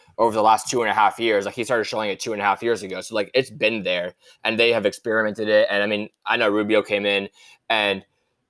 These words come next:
Rubio helped a lot with the team just from a winning perspective. But I do think long-term, like, not that he has to be Point Book long-term, but, like, that's another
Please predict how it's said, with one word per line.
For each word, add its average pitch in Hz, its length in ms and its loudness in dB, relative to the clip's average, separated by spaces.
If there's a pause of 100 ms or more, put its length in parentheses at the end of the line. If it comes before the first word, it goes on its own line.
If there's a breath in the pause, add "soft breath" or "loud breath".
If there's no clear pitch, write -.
(120)
Rubio 117 280 0
helped 110 260 0
a 110 40 -4
lot 110 320 4
with 104 120 -4
the 104 60 -10
team 107 440 -4
just 107 260 -6
from 104 140 -6
a 95 40 -4
winning 117 220 0
perspective. 101 500 -8
But 117 100 -2
I 120 60 2
do 131 180 -2
think 120 280 -4
long-term, 107 580 0
like, 101 220 -4 (280 soft breath)
not 127 200 0
that 127 160 0
he 120 120 0
has 110 260 4
to 107 100 -16
be 104 340 -4 (380)
Point 117 320 -2 (280)
Book 113 380 0
long-term, 110 720 0
but, 135 80 2
like, 120 220 4
that's 127 240 0 (320)
another 135 260 2